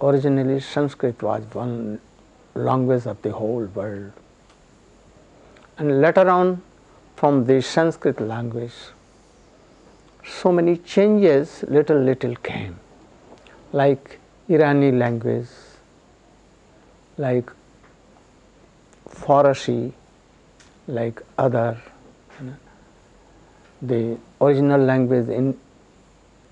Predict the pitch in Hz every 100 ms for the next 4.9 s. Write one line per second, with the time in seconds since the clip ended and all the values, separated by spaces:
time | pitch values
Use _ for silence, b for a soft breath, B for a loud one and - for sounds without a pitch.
0 | _ - 135 139 139 131 127 - 131 123
1 | 123 - - - 151 147 131 120 113 117
2 | 120 - _ _ 139 131 127 120 117 113
3 | 117 - _ _ _ _ b b b -
4 | 220 208 165 135 123 147 - -